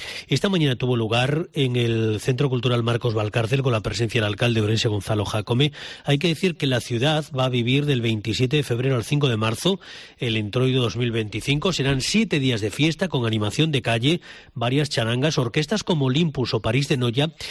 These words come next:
y varios D J como Alex Martini. La programación, como te digo, fue presentada por el alcalde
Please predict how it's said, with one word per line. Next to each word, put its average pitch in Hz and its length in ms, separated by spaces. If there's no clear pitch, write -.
y 127 100
varios 131 340
D 131 120
J 170 340
como 104 360
Alex 143 440
Martini. 113 920
La 135 400
programación, 135 600
como 131 220
te 117 100
digo, 147 200
fue 147 260
presentada 117 720
por 110 160
el 104 120
alcalde 131 600